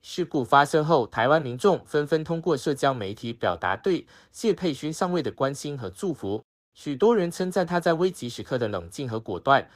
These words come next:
称他是真正的英雄。一位网友写道：“谢上尉在生死关头展现了无畏的精神，他是我们的骄傲，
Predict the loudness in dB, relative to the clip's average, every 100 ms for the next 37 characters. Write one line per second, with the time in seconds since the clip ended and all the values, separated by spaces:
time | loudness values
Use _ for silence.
0 | _ -8 -2 -2 -2 -4 -2 -2 0 -2
1 | -2 -4 -4 -4 -4 _ -18 0 4 6
2 | 4 2 0 -4 -8 2 4 4 0 _
3 | _ _ -4 -2 0 2 4 2 2 0
4 | 0 -4 -4 -4 -2 -2 -2 -4 -2 -4
5 | -4 -2 -2 -2 -4 -6 -2 0 0 -4
6 | -8 -6 -6 -6 -2 -2 0 -2 -2 -6
7 | -10 -6 0 2 4 2